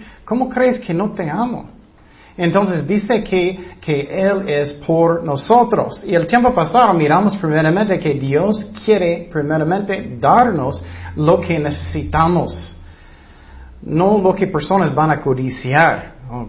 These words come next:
quiere este carro nuevo del año siempre", o "Quiero este casa grandote".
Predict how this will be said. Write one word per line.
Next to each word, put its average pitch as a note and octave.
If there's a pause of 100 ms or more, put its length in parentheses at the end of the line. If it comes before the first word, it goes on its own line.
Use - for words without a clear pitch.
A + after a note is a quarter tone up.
quiere C3+
este B2
carro C#3+
nuevo C#3
del B2+
año D#3+
siempre", E3+
o A2+
"Quiero G3+
este F#3+
casa F3+
grandote". E3+